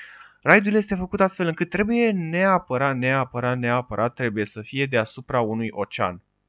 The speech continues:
Așa, aici a pornit, acum avem și vrăjitoare.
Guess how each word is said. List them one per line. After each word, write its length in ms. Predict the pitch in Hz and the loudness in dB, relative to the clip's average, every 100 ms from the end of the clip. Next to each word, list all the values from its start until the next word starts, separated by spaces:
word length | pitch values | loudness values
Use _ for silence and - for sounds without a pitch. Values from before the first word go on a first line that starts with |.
| _ _ - - - - - | _ _ -20 -20 -20 -20 -4
Așa, 240 | 117 185 | 2 4
aici 200 | 165 156 | 4 4
a 120 | 160 | 2
pornit, 420 | 135 113 101 - 151 | 2 0 -2 -2 -2
acum 200 | 127 143 | 0 0
avem 220 | 127 143 | 0 -2
și 160 | - | -6
vrăjitoare. 800 | 165 165 180 170 113 90 90 - | -4 -4 -4 0 2 2 0 -4